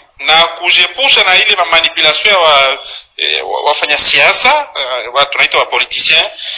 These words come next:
inaweza saidia vikundi mbalimbali, hususana ngambo ya haut plateau, moyen plateau, même au niveau ya plaine ya Ruzizi, watu waishi katika amani.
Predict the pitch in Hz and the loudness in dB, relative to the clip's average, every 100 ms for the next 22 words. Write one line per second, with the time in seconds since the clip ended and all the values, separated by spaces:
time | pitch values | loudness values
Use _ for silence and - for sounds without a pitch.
0 | - - - 226 220 214 202 196 226 233 | -8 -2 0 2 2 2 0 0 2 4
1 | 220 220 226 - 170 170 226 226 175 175 | 4 2 0 -6 -10 -6 -2 0 2 2
2 | 170 190 185 - - - - - - - | 2 2 4 2 -2 -8 -12 -12 -10 -4
3 | - - 208 208 175 185 202 170 156 151 | 0 2 4 2 2 2 2 2 4 4
4 | 143 139 131 190 196 165 165 196 170 170 | 4 2 0 0 0 0 0 0 2 2
5 | 156 139 - 196 - - - 202 196 175 | 0 -2 0 0 -2 -6 -4 -2 -2 -6
6 | 160 160 196 180 190 175 160 - - 170 | -4 0 0 2 2 2 0 0 -2 0
7 | 185 185 160 - - - 160 - - 165 | -2 0 2 2 2 0 -2 -2 0 2
8 | 196 196 160 | 2 0 -2